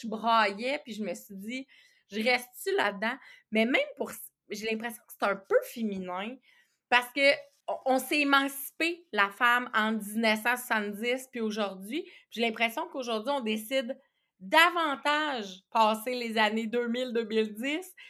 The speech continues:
de choisir, « Non, ça ne me plaît pas, je vais pas être malheureuse toute une vie de temps. » Et il y a même, j'ai remarqué,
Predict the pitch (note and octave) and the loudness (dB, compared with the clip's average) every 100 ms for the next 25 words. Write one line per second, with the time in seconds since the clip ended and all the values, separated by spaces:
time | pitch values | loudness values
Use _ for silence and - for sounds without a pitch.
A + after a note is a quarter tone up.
0 | - _ F#3+ A3+ A3+ - - - - D4+ | -20 _ -2 -2 -2 -8 -8 -8 -2 4
1 | D#4+ C#4 D4 D#4+ D#4+ - A#3 A3+ A#3+ C#4 | 4 4 0 -2 -4 -8 -2 0 2 0
2 | F#4+ G4 - A#3 G#3+ G3+ G#3 G#3+ D4 D#4 | 0 -8 -2 0 0 -2 -4 -4 -2 -2
3 | - B3+ C#4+ - _ _ - F#3+ G#3+ G#3+ | 2 0 0 -6 _ _ -16 -4 -2 0
4 | D4+ - A#3+ G#3 G3+ G3 A#3+ B3 A3 A3 | -2 0 0 2 0 -2 -4 -6 -10 -8
5 | G#3 F#3+ G3 A#3+ D#4+ - _ _ _ _ | -8 -10 -4 -2 -2 -8 _ _ _ _
6 | G#3+ A#3 A3+ A3+ B3+ D#4+ G4 F4+ A3 F#3+ | -4 2 4 4 2 0 -4 -6 -6 -4
7 | G#3 F#3 A3 - A#3 C#4 | -4 -4 -6 -10 -10 -12